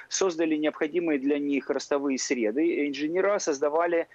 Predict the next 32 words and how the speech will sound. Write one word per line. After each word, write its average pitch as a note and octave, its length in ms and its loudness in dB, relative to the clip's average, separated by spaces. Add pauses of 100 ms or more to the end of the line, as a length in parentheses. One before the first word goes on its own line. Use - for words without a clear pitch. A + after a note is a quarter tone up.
(160)
необходимые D#3 680 0
биореакторы D3 840 0
на D3 160 -2
тот D#3 220 -2
момент E3 420 -4
с, - 100 -16
с D3 200 -2
высокоэффекти-, D#3 800 -2
высокоэффективными, C#3 1040 -6 (480)
а, B2 320 2
решениями. G#2+ 800 -4 (240)
А, C3 160 0
параллельно G#3 500 -2
с - 100 -12
нами E3 220 -2
ра-, D#3+ 320 -2
мы E3+ 280 -2
работали D#3 640 -2
в - 60 -20
сотрудничестве C#3+ 840 -6
с, C3 120 -16
с - 60 -12
учёными C#3+ 520 -4
из B2 140 -8
Г C3+ 120 -2
Д A#2+ 200 -2
Р, D#3+ 140 0
которые D#3 360 0
помогали D3+ 460 -2
нам D3 180 -2
развивать C#3+ 460 -2
биореакторы. C3+ 760 0